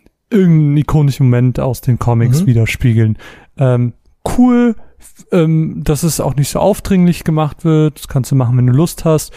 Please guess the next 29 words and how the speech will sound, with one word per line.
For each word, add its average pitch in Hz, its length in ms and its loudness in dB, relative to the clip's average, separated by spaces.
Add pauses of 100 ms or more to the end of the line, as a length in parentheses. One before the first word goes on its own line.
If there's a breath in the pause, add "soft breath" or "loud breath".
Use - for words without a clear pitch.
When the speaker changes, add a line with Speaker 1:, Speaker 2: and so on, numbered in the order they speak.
(220 loud breath)
Speaker 1:
Schön 190 320 -2
hätte 165 160 0
ich's - 100 -12
gefunden, 143 340 -4
wenn 131 120 0
da 127 40 0
noch 120 140 0
ein 113 80 -2
paar - 220 -6
Infos 226 440 0
drin 208 220 0
gewesen 196 380 2
wären, 196 340 0
also 147 200 -2
zu 202 320 -2
den 180 180 0
Momenten, 175 640 0
was 165 220 -2
dieser 160 280 0
Skin 156 340 0
jetzt 156 220 -4
bedeutet, 151 680 -2
weil 123 200 -2
ich - 260 -6
als 131 260 -4 (300 loud breath)
nicht 139 220 0
so - 160 -4
krasser - 500 -4
Comicleser, 160 720 0